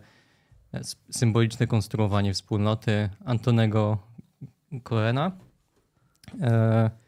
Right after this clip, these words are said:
i Cohen to jest, e, taki brytyjski właśnie antropolog. On ma teraz, z tego co sprawdzałem, siedemdziesiąt siedem lat, jeszcze żyje, e, ale już nie prowadzi,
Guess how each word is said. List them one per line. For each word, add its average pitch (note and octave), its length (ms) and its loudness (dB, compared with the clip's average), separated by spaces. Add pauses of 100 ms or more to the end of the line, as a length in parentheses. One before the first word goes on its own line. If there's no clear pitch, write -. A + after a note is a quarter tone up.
(720)
i C#3 420 2
Cohen F#3 500 2
to E3 100 0
jest, - 480 -2
e, C3 500 2
taki B2 260 -2
brytyjski A#2 580 0
właśnie A2 300 0
antropolog. G#2+ 540 0
On G#2 120 0
ma G2+ 140 -2
teraz, G#2+ 460 -6
z - 80 -8
tego G#2+ 240 -4
co A2+ 280 -6 (360)
sprawdzałem, G2+ 540 0
siedemdziesiąt G#2 560 0
siedem G2+ 280 -2
lat, A2+ 180 2
jeszcze G#2 280 -2
żyje, A2 360 2 (600)
e, - 40 0 (420)
ale A2+ 140 4
już A2 180 2
nie A2 120 2
prowadzi, G2+ 640 0